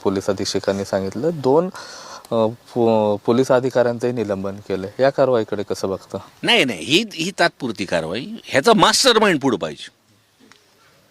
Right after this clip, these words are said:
Speaker 2: जो त्रास देतोय, जो, जो संरक्षण ह्या सर्व गोष्टींना देतोय ना, जो समाजामध्ये दोन तेढ निर्माण करतात ते सारखं सारखं,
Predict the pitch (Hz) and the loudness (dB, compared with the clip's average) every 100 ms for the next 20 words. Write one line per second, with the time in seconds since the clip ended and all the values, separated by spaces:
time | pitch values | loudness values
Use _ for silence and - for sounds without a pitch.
0 | _ - _ _ _ _ - 107 185 190 | _ -20 _ _ _ _ -4 4 4 6
1 | 185 208 156 151 196 214 190 160 156 151 | 4 4 4 4 6 6 6 6 6 6
2 | 131 165 196 180 190 233 - 233 175 180 | 6 6 6 6 6 6 2 2 2 0
3 | 196 190 196 180 175 - 165 147 139 123 | 2 4 4 4 2 2 2 4 4 2
4 | 110 95 78 71 - - - - 285 320 | 2 -2 -6 -12 -18 -20 -20 -4 2 4
5 | 180 208 226 226 226 214 208 220 170 - | 6 6 6 6 6 6 6 6 0 -2
6 | 190 208 190 190 175 160 147 131 123 113 | 4 4 6 4 6 4 4 2 2 0
7 | 104 113 98 - - - - | 0 0 -2 -4 -14 -14 -16